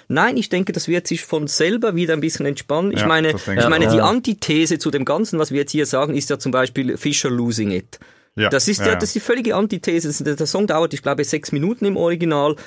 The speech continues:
Speaker 1: hat irgendwie zwei oder drei super lange Breaks oder mittellange bis super lange Breaks. Und da passiert eigentlich gar nichts in dem Song. Ist aber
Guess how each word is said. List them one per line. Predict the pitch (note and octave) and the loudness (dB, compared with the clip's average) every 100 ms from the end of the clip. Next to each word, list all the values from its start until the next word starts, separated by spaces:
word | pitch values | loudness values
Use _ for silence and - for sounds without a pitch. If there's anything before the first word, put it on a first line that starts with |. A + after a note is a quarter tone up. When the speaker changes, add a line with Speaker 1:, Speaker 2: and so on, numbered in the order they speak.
| - | -10
Speaker 1:
hat | - C#3+ | -4 -2
irgendwie | D#3 D3+ C#3+ - | 0 0 -2 -2
zwei | - B2 E3+ | 0 2 2
oder | D3+ A#2+ | 2 0
drei | B2+ B2 C#3+ D#3 | 2 4 4 2
super | - F#3+ - | 0 -2 0
lange | D#3 D3 F3 | 2 2 2
Breaks | B2 B2 C3 - | 2 2 2 0
oder | B2+ | -2
mittellange | B2 D3 E3 D3 D3 C#3+ | 0 0 0 2 2 0
bis | C3 | -2
super | - D3 B2 | -4 -2 0
lange | B2 A#2+ | 0 0
Breaks. | A2 A#2+ E3+ G#3 - - - _ _ | 0 2 2 0 -8 -12 -20 _ _
Und | - E3+ D#3+ D3+ | 0 2 0 -2
da | D3 | -4
passiert | - - F3 | 0 0 2
eigentlich | C3+ B2+ - | 2 0 -2
gar | F#2 F2+ | 0 0
nichts | F#2 - | 0 -2
in | G2 | -2
dem | F#2 | -2
Song. | - F2 F2+ | -2 -2 -2
Ist | - A#2 | -2 0
aber | C3+ A2+ B2+ | 0 2 0